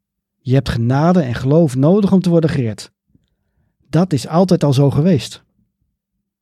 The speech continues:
Paulus geeft dus zowel troost als een waarschuwing aan de zwakke mensen. De troost is dat zij bij het restant van Israël horen dat Christus niet heeft afgewezen.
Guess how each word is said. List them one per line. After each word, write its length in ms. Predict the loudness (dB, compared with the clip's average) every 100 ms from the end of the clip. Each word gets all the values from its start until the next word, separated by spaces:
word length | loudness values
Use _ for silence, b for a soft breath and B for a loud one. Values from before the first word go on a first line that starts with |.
| _ _ _ _ _ _ _ _ _ _ _ _ _ _ _ _
Paulus 500 | 0 2 0 -4 -14 _
geeft 240 | 0 2
dus 140 | 2 -2
zowel 220 | -2 -2
troost 520 | 0 2 0 -2 -14 _ _
als 260 | 0 2
een 100 | 4
waarschuwing 640 | 4 2 0 -2 -4 -4 -8
aan 140 | -8 -4
de 60 |
zwakke 320 | 0 -2 -2 -4
mensen. 400 | -4 -10 -14 _ _ _ _ _ _ _ _ _ _ _ _ _
De 160 | -4
troost 400 | 0 0 0 0
is 300 | -2 -2 -8 _ b b b
dat 140 | -2
zij 200 | 0 0
bij 140 | 2
het 80 | 0
restant 400 | 0 -2 0 0
van 120 | 0
Israël 280 | 0 0 0
horen 420 | 0 -2 -2 -6 b b
dat 180 | -8 -6
Christus 380 | -2 -2 0 2
niet 180 | 2
heeft 200 | 2 0
afgewezen. 640 | -4 -6 -6 -6 -6 -10